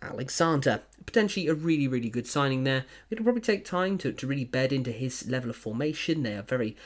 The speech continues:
an aggressive but ta-, hard tackling side, more than being more of a technical one, but we will see. So, into the playoffs. Seventh place, we have Bradford City.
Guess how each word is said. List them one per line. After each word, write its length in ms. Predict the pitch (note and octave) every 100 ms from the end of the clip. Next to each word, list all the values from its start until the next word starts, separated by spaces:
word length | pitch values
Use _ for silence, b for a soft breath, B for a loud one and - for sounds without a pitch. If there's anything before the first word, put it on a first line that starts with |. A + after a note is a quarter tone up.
| B -
an 140 | A#2+
aggressive 680 | A#2+ B2+ D3 D3 E3 D3+ D3
but 180 | E3+ -
ta-, 160 | E3+ -
hard 280 | C3+ A2+ A2
tackling 460 | F3+ E3+ D#3+ C#3
side, 360 | - D3 C#3 C3 B B
more 220 | F3 E3+ C#3
than 180 | A#2
being 260 | A2+ A2+ G#2+
more 180 | G#2+ A2
of 80 | C3
a 40 |
technical 420 | - F3 C#3+ C3
one, 200 | A#2 A2 -
but 380 | - B3+ - -
we 240 | C3 A#2 F3
will 180 | E2 D3+
see. 360 | - - - - _ _ _ - B B
So, 480 | - - D#3 C#3+ A2 - - -
into 520 | A#2 A#2+ A#2+ A#2 A2
the 100 | A#2
playoffs. 680 | - B2 B2 G2+ - - - B B
Seventh 420 | - G3+ F#3 F3+
place, 340 | - C3 - -
we 80 |
have 340 | C3 D3+ A2+ -
Bradford 360 | B2+ B2+ - C3+
City. 460 | F3 E3 C#3+ A2